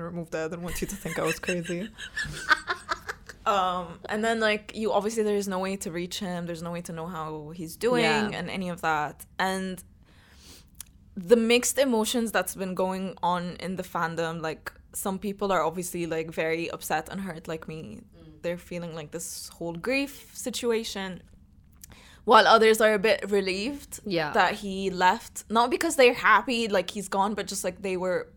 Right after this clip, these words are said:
Speaker 1: very worried about Victon as a whole.
Speaker 2: Yeah.
Speaker 1: Um, and some are just, like, really angry, and just, like, there's a mix of emotions, and I think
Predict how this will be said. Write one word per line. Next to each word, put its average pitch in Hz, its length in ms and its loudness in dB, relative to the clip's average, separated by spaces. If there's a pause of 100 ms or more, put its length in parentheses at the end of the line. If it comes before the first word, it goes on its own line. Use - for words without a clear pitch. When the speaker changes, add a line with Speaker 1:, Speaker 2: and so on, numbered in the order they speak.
(140)
Speaker 1:
very 185 300 0
worried 185 380 0 (360)
about 175 320 2
Victon 190 340 -4
as 180 180 -4
a 185 60 -2
whole. 180 480 2
Speaker 2:
Yeah. 156 300 0 (580)
Speaker 1:
Um, 185 580 -2 (440)
and 202 540 2
some 220 300 6
are 233 100 6
just, 226 220 -2
like, 226 180 2
really 220 380 2
angry, 214 840 2
and 220 220 0
just, - 160 0
like, 247 100 4
there's 254 240 4
a 277 60 2
mix 226 400 0
of 240 100 -2
emotions, 196 640 -4
and - 160 -6
I 190 60 -4
think 196 260 -8